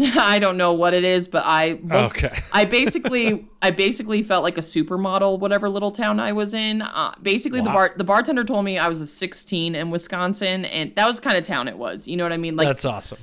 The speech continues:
Speaker 1: Yeah, and I had all, I think it's 'cause, like, I think it's 'cause I, <laughs> oh my God,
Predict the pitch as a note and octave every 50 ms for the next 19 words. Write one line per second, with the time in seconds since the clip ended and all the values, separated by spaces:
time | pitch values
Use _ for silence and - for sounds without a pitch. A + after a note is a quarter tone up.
0 | - - G3+ F3 - - - - - - - F#3 F3 F3 F3+ F3 D#3+ D#3+ - -
1 | - - - - - - G3+ G3+ A#3+ C4+ C4+ A3+ G#3+ - C#4+ G#3 A#3+ G#3 F#3 -
2 | - - E3+ - - - - - - - G3 G3 A#3 A#3+ A#3 A3 - D#4+ E4+ D4
3 | - A3 G3+ - E4 - - - - - - _ _ - - - - - - G#4
4 | G#4+ G#4+ A4 G4+ - E4 - - - A#3 A#3+ A#3 A3+ G3 F#3 F3 D#3+ F3+ F3 E3+
5 | E3 E3 D#3+ - -